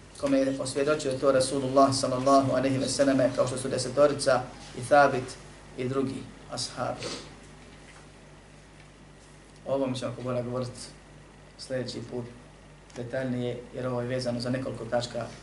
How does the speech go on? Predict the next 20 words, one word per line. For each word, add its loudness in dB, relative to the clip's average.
tačaka -2
akide -6
koji -8
nam -4
trebaju, -2
a -8
tiču -8
se -8
da-, -4
sadašnjeg -2
stanja -2
i 0
odnosa -2
prema -4
vjernicima. -4
Uglavnom, 2
sled-, -4
sljedbenici -2
pravog 0
puta 0